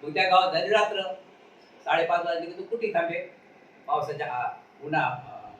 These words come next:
काय? अंधाराच्या अगोदर एका ओट्यावर ब्राह्मणानं, ब्राह्मणाचं घरच ते घर होतं, त्या ब्राह्मणाच्या घराच्या समोर एक ओटा होता. ओटा असते का बे?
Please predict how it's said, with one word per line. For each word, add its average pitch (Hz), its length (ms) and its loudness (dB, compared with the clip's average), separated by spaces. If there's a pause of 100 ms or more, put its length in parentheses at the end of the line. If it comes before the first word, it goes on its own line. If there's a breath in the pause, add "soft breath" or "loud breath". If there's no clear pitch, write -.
(540)
काय? 139 300 0 (420)
अंधाराच्या 165 420 8
अगोदर 156 300 2 (300)
एका 185 220 8
ओट्यावर 185 760 8 (360)
ब्राह्मणानं, 170 520 4
ब्राह्मणाचं 156 680 2
घरच 165 260 -2
ते - 400 0
घर - 120 0
होतं, - 380 4 (200)
त्या 156 120 2
ब्राह्मणाच्या 156 500 0
घराच्या 160 200 -2
समोर 151 240 -6
एक 170 100 -2
ओटा 165 200 2
होता. - 560 -2
ओटा - 140 2
असते - 220 2
का - 100 -8
बे? - 300 -4